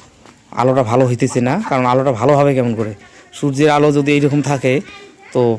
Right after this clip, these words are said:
আলোটা ভালো হবে না। যাও। হুম, তো একসাথে সবগুলো হাঁস একত্রে করতে চাইতে দেখেন হইতেছে না। হ্যাঁ, মানে আলাদা থাকে একসাথে হবে না আর কি। যাও, যাও, যাও, যাও, যাও। হুম, খুবই আলো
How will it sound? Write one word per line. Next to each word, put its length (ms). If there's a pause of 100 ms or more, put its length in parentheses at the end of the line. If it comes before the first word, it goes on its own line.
(120)
আলোটা 220
ভালো 160
হবে 80
না। 60
যাও। 580 (420)
হুম, 200 (760)
তো 180 (260)
একসাথে 380
সবগুলো 380
হাঁস 200
একত্রে 340
করতে 220
চাইতে 220
দেখেন 240
হইতেছে 320
না। 120 (520)
হ্যাঁ, 180 (240)
মানে 120
আলাদা 260
থাকে 320
একসাথে 460 (440)
হবে 240
না 100
আর 100
কি। 140 (680)
যাও, 200
যাও, 180
যাও, 160
যাও, 180 (840)
যাও। 180 (560)
হুম, 120
খুবই 320
আলো 160